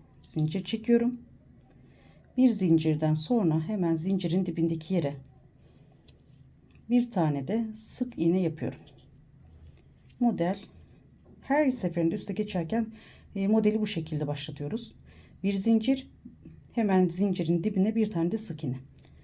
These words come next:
Sık iğneden sonra hemen buradaki yeri alıyoruz. Bu arada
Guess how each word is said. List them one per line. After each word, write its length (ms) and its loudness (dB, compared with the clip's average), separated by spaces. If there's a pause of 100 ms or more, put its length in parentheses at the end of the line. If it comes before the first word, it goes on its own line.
(280)
Sık 320 -6
iğneden 400 0
sonra 360 0
hemen 420 0
buradaki 420 0
yeri 140 0
alıyoruz. 560 -6 (1600)
Bu 80 0
arada 240 0